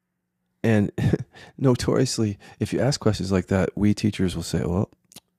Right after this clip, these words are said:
let's stick to the subject of awakening." Some teachers will talk about it, though. And, you know, it's awesome when I hear people talking about it freely. Anybody.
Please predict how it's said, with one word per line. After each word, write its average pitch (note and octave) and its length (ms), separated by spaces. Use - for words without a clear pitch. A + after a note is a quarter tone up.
let's - 260
stick - 280
to - 100
the C#2+ 80
subject - 640
of F2+ 120
awakening." D2+ 540
Some D#3 200
teachers C#3 320
will F2+ 100
talk - 280
about E2+ 260
it, D2+ 120
though. D#2 280
And, G#2 240
you A#2+ 120
know, G#2+ 100
it's - 240
awesome G2+ 460
when G#2 160
I F#2+ 60
hear F#2+ 120
people F#2+ 280
talking F2+ 340
about E2 180
it C#2+ 100
freely. F2+ 380
Anybody. F2 560